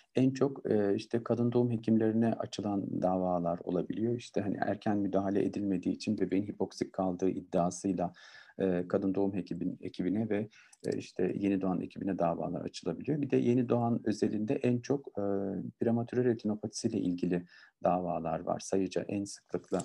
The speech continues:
karşılaştıklarımız işte yeterli ve erken müdahale yapılmadığı için kör kalan bir bebek nedeniyle, e, açılan davalar olabiliyor. E,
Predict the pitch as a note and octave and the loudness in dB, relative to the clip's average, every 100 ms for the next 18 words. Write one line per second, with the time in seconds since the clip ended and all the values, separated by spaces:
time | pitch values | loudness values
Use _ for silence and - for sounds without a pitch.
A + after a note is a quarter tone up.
0 | - F#2 F2+ - F2+ - - - F2+ A#2 | -4 -6 -6 -4 -6 -6 -8 -6 -4 -4
1 | B2 B2 - G2+ G2 G2 G#2 G2+ G2+ G#2 | -6 -12 -6 -2 -2 0 -2 -2 -4 -6
2 | _ _ - - G2+ G#2 A2+ A2 F#2+ F#2+ | _ _ -6 -2 0 0 0 0 0 0
3 | G2 G2 G2 G#2+ G2 F2 E2 - B2 - | 0 -2 -2 -2 0 0 0 0 -4 -2
4 | G#2 - G2+ F#2+ G#2 - F2+ G2 F#2 F#2+ | -4 -2 -2 -2 -2 -4 -4 -2 -2 -2
5 | F#2+ F#2+ F2 E2+ E2+ - C3 - - _ | -2 -2 -2 0 0 0 -4 -6 -20 _
6 | - _ _ - G2 F2+ F2+ F#2 E2+ - | -20 _ _ -2 0 0 -2 -4 -6 -6
7 | - - G#2 A2 G#2 G2 F#2+ F2+ A2+ G2+ | -6 -2 -2 0 2 2 2 0 -2 -2
8 | G#2 G2 F#2 F2+ C#3+ - - - _ _ | -4 -2 -2 0 -2 -4 -14 -20 _ _
9 | - | 0